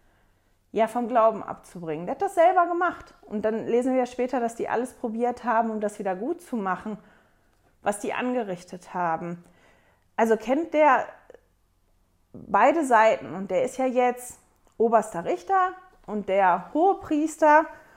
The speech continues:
Und man könnte ja meinen, eigentlich ist der in der guten Position, um da wieder Ordnung reinzubringen.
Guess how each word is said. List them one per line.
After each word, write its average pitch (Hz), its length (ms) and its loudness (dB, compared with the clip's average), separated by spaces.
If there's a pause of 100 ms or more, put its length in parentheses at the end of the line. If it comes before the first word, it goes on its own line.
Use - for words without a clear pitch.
(140)
Und 233 120 -2
man 247 120 2
könnte 285 260 -2
ja 269 80 2
meinen, 233 380 -2
eigentlich 220 300 -4
ist 311 180 -10
der 247 140 0
in 220 80 -6
der 190 100 -8
guten 254 320 -8
Position, 226 1040 0 (560)
um 226 160 0
da 240 140 6
wieder 214 240 2
Ordnung 226 420 0
reinzubringen. 170 880 -8